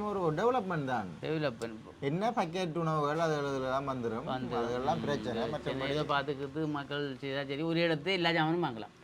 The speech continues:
Speaker 1: ஆனா எல்லாம் இருக்காங்க.
Speaker 2: ம். வன்முறைகள் அதிகரிக்கவில்லை. சை தரப்புக்கு அரசு பதிலடி. என்ன, என்ன இப்ப கதைக்கிறீர்கள்? என்ன, என்ன அதிகரிச்சுன்னு சொல்றீர்கள்? என்ன அதிகரிச்சு?
Speaker 1: உங்களோட காலத்துல இல்லாததா?
Speaker 2: அஹ், உங்களோட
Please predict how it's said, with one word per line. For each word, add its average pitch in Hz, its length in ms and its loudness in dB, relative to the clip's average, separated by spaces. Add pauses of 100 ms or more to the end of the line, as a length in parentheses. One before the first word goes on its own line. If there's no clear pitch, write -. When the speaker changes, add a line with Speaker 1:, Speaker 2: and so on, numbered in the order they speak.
Speaker 1:
ஆனா 107 240 -4
எல்லாம் 165 400 0
இருக்காங்க. 98 360 -8 (220)
Speaker 2:
ம். 90 240 -14 (600)
வன்முறைகள் 226 600 6
அதிகரிக்கவில்லை. 175 800 6
சை 202 300 4
தரப்புக்கு 185 460 2
அரசு 180 380 4
பதிலடி. 185 520 4 (480)
என்ன, 285 420 2
என்ன 247 280 4
இப்ப 226 200 0
கதைக்கிறீர்கள்? 160 580 2 (280)
என்ன, 180 540 2
என்ன 165 280 2
அதிகரிச்சுன்னு 160 460 2
சொல்றீர்கள்? 131 420 -4 (460)
என்ன 196 220 2
அதிகரிச்சு? 139 340 2 (120)
Speaker 1:
உங்களோட 135 200 0
காலத்துல 127 300 2
இல்லாததா? 113 360 -2
Speaker 2:
அஹ், 123 180 -4
உங்களோட 165 260 4